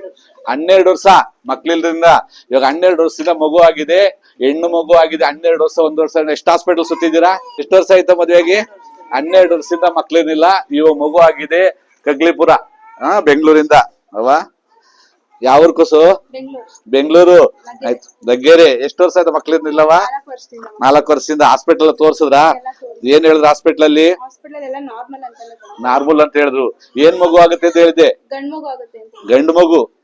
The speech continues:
Speaker 1: ತಡಾ ಖಂಡಿತವಾಗಿ ಹೇಳಿದ್ನಾ?
Speaker 2: ತಡಾ ಖಂಡಿತವಾಗಿ.
Speaker 1: ಆಯ್ತಾ?
Speaker 2: ಆಯ್ತು.
Speaker 1: ಎಷ್ಟ್ ತಿಂಗಳಲ್ಲಿ ನಿಮ್ ಮಗು ಆಯ್ತು ನಾನು ಹೇಳಿದ್ಮೇಲೆ?
Speaker 2: ಅಂದ್ರೆ, ನೀವು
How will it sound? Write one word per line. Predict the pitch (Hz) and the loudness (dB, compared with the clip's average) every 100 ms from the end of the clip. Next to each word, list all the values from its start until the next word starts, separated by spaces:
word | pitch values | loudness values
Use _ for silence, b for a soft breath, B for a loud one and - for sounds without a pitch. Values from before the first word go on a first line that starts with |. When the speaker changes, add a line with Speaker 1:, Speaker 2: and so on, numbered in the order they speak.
| _ - | _ -6
Speaker 1:
ತಡಾ | 139 156 | -2 0
ಖಂಡಿತವಾಗಿ | 175 175 180 165 | 0 2 2 4
ಹೇಳಿದ್ನಾ? | 170 156 156 | 2 2 0
Speaker 2:
ತಡಾ | 190 233 269 | 0 -2 -16
ಖಂಡಿತವಾಗಿ. | 269 _ _ 220 _ _ _ | _ _ _ -20 _ _ _
Speaker 1:
ಆಯ್ತಾ? | 139 165 156 170 | 0 2 2 2
Speaker 2:
ಆಯ್ತು. | 202 - _ _ 139 | 0 -8 _ _ -4
Speaker 1:
ಎಷ್ಟ್ | 143 - | -4 -4
ತಿಂಗಳಲ್ಲಿ | 175 180 175 | 2 2 2
ನಿಮ್ | 165 160 | -4 2
ಮಗು | 170 | 2
ಆಯ್ತು | 170 165 160 117 | 2 2 0 0
ನಾನು | 139 | -2
ಹೇಳಿದ್ಮೇಲೆ? | 147 160 160 151 | 0 0 0 0
Speaker 2:
ಅಂದ್ರೆ, | 113 247 240 | -2 -6 -20
ನೀವು | 240 262 | -20 -20